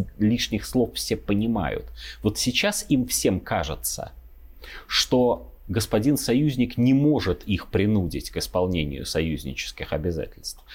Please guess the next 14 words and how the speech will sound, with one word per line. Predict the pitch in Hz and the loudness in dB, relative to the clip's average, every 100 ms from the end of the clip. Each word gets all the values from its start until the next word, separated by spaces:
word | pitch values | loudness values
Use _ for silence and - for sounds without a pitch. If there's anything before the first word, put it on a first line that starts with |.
| - - | -14 -6
И | 101 | 2
поэтому | 120 123 139 | 2 4 4
единственное, | 135 160 175 180 - 131 123 117 | 4 4 2 2 2 2 4 2
что | - 120 | 0 -2
нам | 120 123 | 2 2
нужно | 120 107 113 | 0 0 2
делать | 110 92 90 | 4 4 2
по | 101 | 0
отношению | 101 110 113 107 87 80 | -2 -2 -2 -2 -2 -6
к | - | -8
Казахстану, | - 147 196 - 101 71 - - - - - | -2 0 0 -2 -2 -2 -8 -16 -20 -18 -4
Армении, | 131 165 135 65 - - - - | 0 2 2 0 -6 -14 -18 -8
Киргизии, | - 160 160 120 - - - - | 0 2 4 2 2 -10 -14 -4
Молдавии, | 92 165 143 98 65 - - | 2 4 6 2 0 -8 -14